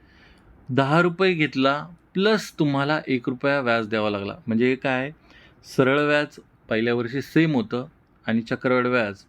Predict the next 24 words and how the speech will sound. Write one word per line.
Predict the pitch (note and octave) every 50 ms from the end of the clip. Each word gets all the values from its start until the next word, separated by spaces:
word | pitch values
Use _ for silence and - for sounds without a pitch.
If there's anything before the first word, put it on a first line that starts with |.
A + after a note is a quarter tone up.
| _ -
पहिल्या | A2 G#2 G#2 A2 A2
वर्षी | A2+ A2+ - - C#3+
सेम | - - - A#2+ G#2+ F#2+
होतं, | F#2 F#2 - - -
दहा | - - A2 G2+ G#2+ A#2
रुपये | A2+ A2+ - A#2+ A2+
असेल | G#2+ G#2+ C#3 C3 B2+
तर | C#3 C3
दहा | A2+ G#2+ G2+ G2
रुपये. | G2+ G2 - - - - - - - - - - - - -
पण | E3 E3 E3+
दुसऱ्या | D#3 D#3 C#3+ - F3+ F3+ F#3
वर्षी | F3+ F3 E3+ D3+ - F#3 F3+
काय | E3 F3 D#3+ D3+
होत | D3 C#3+ C3+ B2
आहे, | C3+ C3 B2+ B2 C3 C#3+ D#3
चक्रवाढ | D#3 - - C3 - - C3 C3+ C3+ C3+ C3
व्याज | C3 C3+ C3+ C3+ C3+ C3 C#3+ - -
अति | C3+ B2+ A2+ - D#3+ D3+
शहाणपणा | - D3 B2+ A#2 A2+ A2+ A2+ A2+ A2+
करत | A2+ A2 A2+ A2+ A2 A#2
आहे, | A2+ G#2+ A#2 C#3 E3 E3+ _ _ - - - - - - - - _ -
दहा | B2 B2+ B2 C3 C#3+ D3
रुपये | D#3 D#3+ D#3 E3 E3+